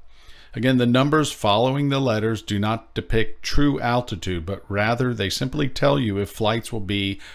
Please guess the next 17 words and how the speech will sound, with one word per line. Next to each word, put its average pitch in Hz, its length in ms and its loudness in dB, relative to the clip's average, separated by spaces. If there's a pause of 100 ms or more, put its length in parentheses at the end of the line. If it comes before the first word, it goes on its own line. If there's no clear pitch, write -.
(140)
flown 110 400 0
above 90 480 0
fifteen 139 540 0
hundred 143 260 0
feet 147 300 -2
A 135 180 0
G 135 260 -2
L 139 280 -2
or 123 240 2
below 110 640 0
fifteen 87 500 -6
hundred 82 320 -6
feet 85 320 -6
A 87 180 -6
G 80 280 -6
L. 69 340 -6 (800)
Routes 110 520 0